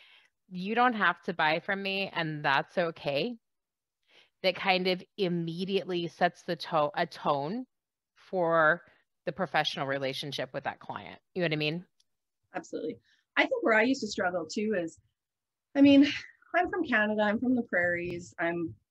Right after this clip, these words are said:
Speaker 2: raised in an environment of, like, salt of the earth people. Um, so a fifty thousand dollar engagement ring was not something that I was brought up with.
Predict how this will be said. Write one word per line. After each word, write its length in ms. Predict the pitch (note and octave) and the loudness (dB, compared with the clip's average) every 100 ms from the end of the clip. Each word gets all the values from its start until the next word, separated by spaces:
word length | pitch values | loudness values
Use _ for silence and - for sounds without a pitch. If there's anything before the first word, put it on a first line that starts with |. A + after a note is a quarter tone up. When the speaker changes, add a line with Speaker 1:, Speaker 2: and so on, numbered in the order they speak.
| _ - E3 | _ -20 -4
Speaker 2:
raised 440 | G#3 A3 A#3 G#3 | 2 4 4 2
in 100 | F#3+ | 0
an 120 | F3+ | 0
environment 680 | E3 E3 F3 F3+ F3+ F3+ F3 - | 0 0 2 2 2 -2 -4 -2
of, 180 | D#3 | -2
like, 300 | C#3+ C#3+ C#3 - | -2 -2 -2 -6
salt 560 | - _ F3+ E3+ F3+ - | -20 _ -2 -2 -4 -8
of 180 | E3+ D#3 | -8 -6
the 80 | - | -2
earth 320 | D#3 D#3 D#3 _ _ _ | -2 -2 -4 _ _ _
people. 540 | - D3+ - D3+ G#3+ A#3+ - - - _ - | -4 -4 -2 -2 -2 -4 -16 -20 -20 _ -4
Um, 440 | F#3+ F3+ F3+ F3+ - - | 0 0 -2 -6 -10 -14
so 560 | - B3 A3+ A3+ A3+ A#3 | -2 4 6 4 2 -2
a 80 | A3+ - | -4 -4
fifty 260 | D4+ F#4+ F#4 | -4 -2 0
thousand 280 | D4 C#4+ | 2 2
dollar 300 | A3+ G3 G#3+ F#3 | 2 2 2 0
engagement 460 | E3 D#3+ E3 A#3+ | 0 -2 -4 -4
ring 180 | A#3+ B3+ | 0 0
was 180 | F3+ E3+ | 0 -6
not 600 | F3+ F3+ F3 E3+ F3 - - - _ _ _ _ | -4 0 0 0 -2 -6 -16 -20 _ _ _ _
something 440 | - F#3+ G3+ G#3+ G#3 | -6 -4 -2 -2 0
that 120 | F3 | 2
I 140 | D#3+ | 2
was 340 | E3+ F3 D#3+ _ _ - | 0 -4 -6 _ _ -4
brought 240 | E3 C#3+ | -2 0
up 140 | - - | 0 0
with. 260 | - - | -4 -4